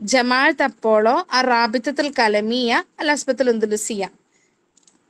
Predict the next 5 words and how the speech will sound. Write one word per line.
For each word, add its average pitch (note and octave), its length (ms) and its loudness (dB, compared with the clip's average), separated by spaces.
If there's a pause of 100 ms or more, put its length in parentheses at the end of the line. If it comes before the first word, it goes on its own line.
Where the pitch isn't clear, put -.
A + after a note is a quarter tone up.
(1400)
ഈ F4 120 4
നാലെണ്ണാണ് C#4 1080 0
നമുക്ക് C4+ 220 -4
ഇമ്പോർട്ടന്റ് B3+ 640 0
ആയിട്ട് B3+ 520 -2